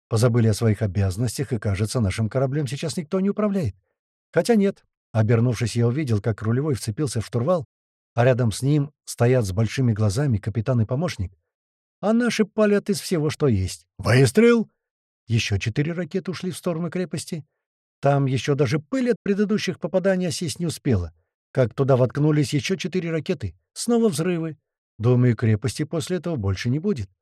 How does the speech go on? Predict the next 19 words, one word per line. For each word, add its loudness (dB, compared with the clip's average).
А 2
по 4
обоим 4
берегам 2
гуляет 0
огненный 0
смерч. -6
Пули 4
из -4
всех -4
пулемётов 0
буквально 2
косят -4
там -2
и -2
разбегающихся -2
в -4
ужасе -4
людей -2